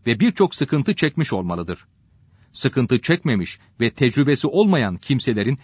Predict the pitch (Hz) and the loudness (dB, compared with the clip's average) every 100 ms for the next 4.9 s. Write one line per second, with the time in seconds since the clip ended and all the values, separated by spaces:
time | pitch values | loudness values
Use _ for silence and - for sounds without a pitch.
0 | _ - 139 - 226 156 135 139 127 110 | _ -4 -4 -2 -2 -2 0 0 0 0
1 | 104 131 127 113 185 - 131 143 123 120 | 0 0 0 0 -2 -4 -2 0 2 -2
2 | - 135 113 90 85 - - _ _ _ | 0 0 2 -2 -6 -10 -18 _ _ _
3 | _ _ _ _ _ _ _ - 156 - | _ _ _ _ _ _ _ -2 -2 2
4 | 269 254 - 98 - 120 95 90 | 2 2 0 -2 -2 -2 -2 -2